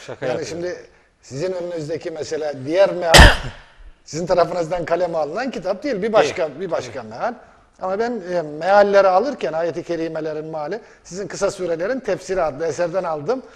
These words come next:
Speaker 1: Evet.
Speaker 2: Onun vurgulamasını yapmak istiyorum.
Speaker 1: Yani ben de şaka yapıyorum. Alınmayalım.
Speaker 2: <laughs> Evet.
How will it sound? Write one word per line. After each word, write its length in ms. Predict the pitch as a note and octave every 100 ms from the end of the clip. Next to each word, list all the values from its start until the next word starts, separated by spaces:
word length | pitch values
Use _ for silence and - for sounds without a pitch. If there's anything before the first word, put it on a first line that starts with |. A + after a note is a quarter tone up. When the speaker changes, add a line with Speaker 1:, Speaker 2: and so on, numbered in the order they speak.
| B2
Speaker 1:
Evet. 100 | A2+ -
Speaker 2:
Onun 180 | G3
vurgulamasını 680 | G3+ G3 E3+ C#3+ D#3 - G#3
yapmak 380 | F3 C3+ C#3+ A2+
istiyorum. 300 | A#2+ B2+ C#3+
Speaker 1:
Yani 160 | C#3+ C3
ben 180 | C#3+ C#3
de 80 | C#3
şaka 280 | - C3+
yapıyorum. 500 | D3+ C3 A#2+ A#2+ F3
Alınmayalım. 640 | A#2+ A#2+ A#2+ A2 G#2 B2 F3
Speaker 2:
<laughs> 120 | B2
Evet. 100 | A#2